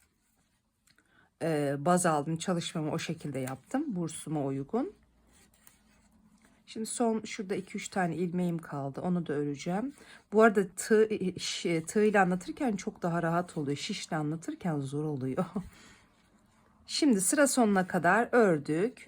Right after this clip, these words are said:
Evet, şimdi bakın azaltmış olduk. Bu altıda yirmi santim oldu. Burada kaldı otuz ilmek.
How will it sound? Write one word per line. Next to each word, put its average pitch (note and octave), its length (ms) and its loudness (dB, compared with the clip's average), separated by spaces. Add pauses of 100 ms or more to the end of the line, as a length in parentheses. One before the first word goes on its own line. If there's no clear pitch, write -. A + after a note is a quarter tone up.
Evet, D#3+ 300 2
şimdi A#3+ 260 0
bakın G3+ 300 0 (280)
azaltmış G3+ 560 4
olduk. D#3 240 -2
Bu A3+ 160 2
altıda G#3+ 380 6
yirmi G3+ 300 4
santim E3+ 500 0
oldu. D#3+ 280 -2
Burada F#3+ 260 2
kaldı D3+ 300 -2
otuz G#3 260 -4
ilmek. G3+ 320 2